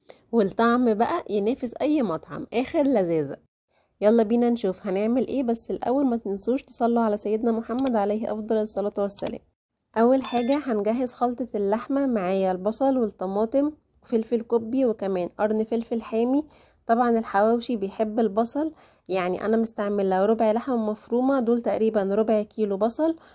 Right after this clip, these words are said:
وواحدة طماطم صغيرة والفلفل الكوبي الاتنين دول، وكمان استعملت قرن فلفل حامي.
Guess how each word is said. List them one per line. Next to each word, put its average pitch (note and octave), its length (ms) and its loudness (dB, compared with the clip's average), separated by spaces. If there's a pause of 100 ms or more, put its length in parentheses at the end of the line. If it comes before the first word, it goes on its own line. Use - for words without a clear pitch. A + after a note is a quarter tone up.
(220)
وواحدة A3 360 2
طماطم A3+ 520 0
صغيرة A3 720 0 (140)
والفلفل G3 880 -2
الكوبي G3+ 480 -4
الاتنين A3 680 0
دول، C#4+ 260 2
وكمان G#3+ 440 -2
استعملت G3 580 -8
قرن A3 320 0
فلفل A#3 360 -4
حامي. C4 480 0